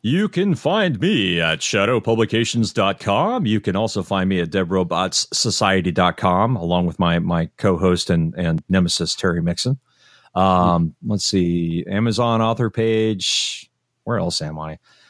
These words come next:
I have a Facebook author page, and, uh, I have a Twitter account, Paul underscore E underscore Cooley, and I'm kinda all over the place. So do a Google search. You'll find me one way or another. Probably lots of horrible things said about me,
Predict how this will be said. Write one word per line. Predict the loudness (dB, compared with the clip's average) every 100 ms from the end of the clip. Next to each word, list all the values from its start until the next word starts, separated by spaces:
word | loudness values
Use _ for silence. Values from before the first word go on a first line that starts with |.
| _
I | 0
have | 0
a |
Facebook | 2 -2 -2 -4 -2
author | -2 -2 -2
page, | 0 0 2 0 -2 -6 -6 -4
and, | -2 0 0 0 0 -2 -2
uh, | -4 -2 -4 -4
I | -4
have | -4 -4 -6
a |
Twitter | -4 -2 -2
account, | -2 -2 -4 -4 -12 -16 _ _ _ _ _
Paul | 0 2 2
underscore | 2 2 -2 0 0
E | 2 0 0
underscore | 0 0 -2 -2 -2
Cooley, | -2 -2 0 0
and | 0 2
I'm | 0 -2
kinda | -2 0
all | 0 0
over | -2
the | -4
place. | -6 -6 -4
So | -4 -4 -6 _ _ _ _ -2
do | 0
a |
Google | 2 2 2
search. | 2 4 2 0
You'll | -2
find | 0 2 2
me |
one | 0 0
way | 0
or | 0
another. | -2 -2 -4 -8 _
Probably | 0 2 2
lots | 2 0
of | -2
horrible | 0 0 0
things | 0 -2
said | -2
about | -2 -2
me, | 0